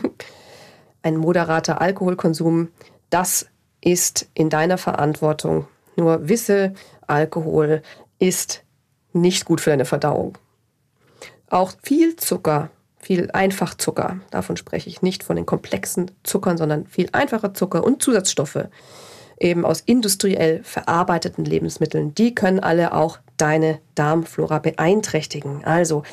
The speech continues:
behalte deinen Alkoholkonsum ganz achtsam im Blick. Esse frisch, natürlich und saisonal für ein Maximum an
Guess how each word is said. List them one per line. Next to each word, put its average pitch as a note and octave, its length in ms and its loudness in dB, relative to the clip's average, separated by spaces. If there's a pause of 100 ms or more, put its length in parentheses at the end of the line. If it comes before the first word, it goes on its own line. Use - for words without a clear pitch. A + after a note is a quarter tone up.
(540)
behalte B3 500 2
deinen G3+ 380 2
Alkoholkonsum F3+ 1200 0
ganz A#3 280 0
achtsam F#3 420 0
im F3 140 0
Blick. D4+ 260 -4 (360)
Esse D3+ 260 0
frisch, - 440 -4 (140)
natürlich E3 680 -2
und E3 260 -2
saisonal D#3 720 2
für F3 200 0
ein F3+ 200 0
Maximum E3+ 600 2
an D#3 280 0